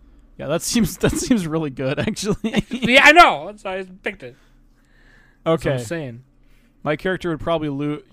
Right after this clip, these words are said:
Speaker 1: Well, you know what? My character is part girl, so she's weak to Machamp, but she's also
Speaker 2: She's
Speaker 1: part gorilla.
Speaker 2: She's part gorilla? <laughs>
Speaker 1: She's a silverback Chitoge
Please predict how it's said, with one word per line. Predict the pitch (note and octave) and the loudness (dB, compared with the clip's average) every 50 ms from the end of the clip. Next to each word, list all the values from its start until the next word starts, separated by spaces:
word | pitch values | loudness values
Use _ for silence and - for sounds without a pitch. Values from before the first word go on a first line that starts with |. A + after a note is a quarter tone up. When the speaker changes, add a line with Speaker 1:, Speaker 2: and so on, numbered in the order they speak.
| D3+ D#3+ - | -18 -12 -6
Speaker 1:
Well, | E3 D3+ D3 | -2 -2 -2
you | C#3+ C#3+ | -2 -2
know | D#3 E3 E3+ | -2 -2 -2
what? | D#3+ E3 F3 D#3+ C#3 | 0 0 -2 -2 -2
My | D#3+ D#3+ D#3+ | -4 -6 -4
character | - F3 F3 F3 - - F3 D#3+ D#3 | -6 -6 -8 -8 -8 -8 -8 -4 -4
is | D3 C#3+ - | -4 -6 -4
part | - - - E3 E3+ E3+ D3+ | -6 -4 -4 -2 -4 -4 -8
girl, | C3+ D3+ D3+ D#3 E3 E3 | -8 -6 -4 -2 -2 -4
so | - - D3 | -4 -6 -8
she's | C3+ - D#3 C3+ A#2+ | -8 -8 -10 -10 -8
weak | C#3+ D#3 D#3+ - | -8 -8 -8 -8
to | - E3 | -10 -10
Machamp, | D3+ - - E3 D3+ C3 B2+ B2 - - _ _ _ _ _ _ _ _ _ _ _ _ _ _ _ _ _ _ _ _ _ _ _ _ _ _ _ | -10 -8 -8 -6 -6 -6 -6 -8 -10 -16 _ _ _ _ _ _ _ _ _ _ _ _ _ _ _ _ _ _ _ _ _ _ _ _ _ _ _
but | - D3 D#3 D3 C#3 C3+ - - | -4 -2 0 0 0 0 -2 -8
she's | - - D3+ C#3 D3 | -10 -10 -8 -4 -4
also | D3+ D#3 - - D3 | -4 -4 -4 -4 -6
Speaker 2:
She's | B2+ | -4
Speaker 1:
part | - D3 C#3 A#2+ | -4 -4 -6 -6
gorilla. | - C#3+ C3 C3+ C3+ B2+ A2+ - - - _ _ | -8 -8 -6 -4 -4 -4 -6 -10 -14 -20 _ _
Speaker 2:
She's | - - F#3 | -16 -16 -12
part | - - E3+ F#3 - - | -10 -8 -8 -8 -8 -2
gorilla? | - C#4 F4 - - - A#4 - - - - - _ _ _ _ | 2 2 2 2 6 6 6 6 6 2 -10 -20 _ _ _ _
<laughs> | _ _ _ _ _ _ _ _ _ _ _ | _ _ _ _ _ _ _ _ _ _ _
Speaker 1:
She's | - - C#3+ C#3 | -14 -12 -10 -10
a | C3 | -8
silverback | - - - A#3 A#3+ A3+ A3 G3+ - F3 C3+ A#2+ - - - - - _ _ _ _ _ _ _ | -8 2 8 8 10 10 8 6 6 2 0 0 -6 -14 -20 -20 -20 _ _ _ _ _ _ _
Chitoge | - - - - - G3+ G3+ G3 F3 E3+ D3+ C#3+ C#3 C#3 | -14 -14 -8 0 2 4 6 6 4 2 -2 -2 -4 -6